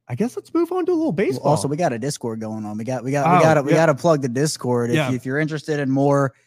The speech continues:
Speaker 2: football conversation with Ravens or baseball with Orioles, obviously we got a lot of stuff here planned for, for baseball season. Should be super exciting. You can head over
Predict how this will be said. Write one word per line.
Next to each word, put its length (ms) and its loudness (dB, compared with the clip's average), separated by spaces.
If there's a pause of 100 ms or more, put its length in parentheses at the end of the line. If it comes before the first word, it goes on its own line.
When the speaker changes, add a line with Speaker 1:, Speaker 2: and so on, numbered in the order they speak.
(400)
Speaker 2:
football 320 -2
conversation 720 -2
with 120 -2
Ravens 460 2
or 60 0
baseball 460 0
with 100 -6
Orioles, 320 0
obviously 300 -4
we 60 -8
got 100 -4
a 40 -6
lot 180 -4
of 60 -8
stuff 220 -8 (300)
here 200 -4
planned 480 -4
for, 240 -8
for 100 -16
baseball 480 -6
season. 320 -8
Should 160 -12
be 60 -10
super 320 -12
exciting. 340 -6
You 60 -6
can 80 -4
head 180 -4
over 380 -4